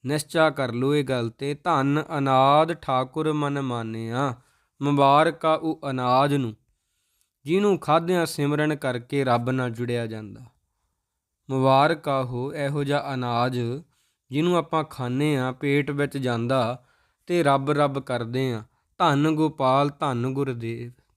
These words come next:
ਧੰਨ ਆ ਵਾਹਿਗੁਰੂ, ਧਰਤੀ ਨੂੰ ਪਾਲਣ ਵਾਲਾ, ਧੰਨ ਆ ਉਹ ਵਾਹਿਗੁਰੂ ਜਿਹੜਾ ਅੰਨ ਪੈਦਾ ਕਰਦਾ। "ਧੰਨ ਅਨਾਦ ਭੁੱਖੇ ਕਵਲ ਟਹਿ ਕੇਵ," ਧੰਨ ਆ ਅੰਨ ਜਿਹਦੇ ਨਾਲ ਭੁੱਖੇ ਬੰਦੇ ਦਾ ਢਿੱਡ ਭਰਦਾ।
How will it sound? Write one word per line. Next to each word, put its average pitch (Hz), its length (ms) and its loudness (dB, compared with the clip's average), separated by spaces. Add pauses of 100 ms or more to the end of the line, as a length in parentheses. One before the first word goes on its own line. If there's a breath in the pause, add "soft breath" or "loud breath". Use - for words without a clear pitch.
(600)
ਧੰਨ 135 300 2
ਆ 156 120 4
ਵਾਹਿਗੁਰੂ, 127 640 0
ਧਰਤੀ 139 420 -2
ਨੂੰ 143 180 -2
ਪਾਲਣ 127 360 -2
ਵਾਲਾ, 120 480 -6 (120)
ਧੰਨ 139 340 2
ਆ 165 220 2 (280)
ਉਹ 160 120 -2
ਵਾਹਿਗੁਰੂ 135 540 0
ਜਿਹੜਾ 156 380 2
ਅੰਨ 127 180 -2
ਪੈਦਾ 135 340 -4
ਕਰਦਾ। 131 540 -12 (960)
"ਧੰਨ 160 340 4 (140)
ਅਨਾਦ 160 500 4
ਭੁੱਖੇ 156 580 -6
ਕਵਲ 170 440 -2
ਟਹਿ 160 360 -4
ਕੇਵ," 131 520 0 (640)
ਧੰਨ 143 340 2
ਆ 156 260 2
ਅੰਨ 139 280 0 (640)
ਜਿਹਦੇ 170 220 2
ਨਾਲ 180 140 4
ਭੁੱਖੇ 165 440 -4
ਬੰਦੇ 143 400 2
ਦਾ 135 300 2
ਢਿੱਡ 143 300 -4
ਭਰਦਾ। 120 440 -6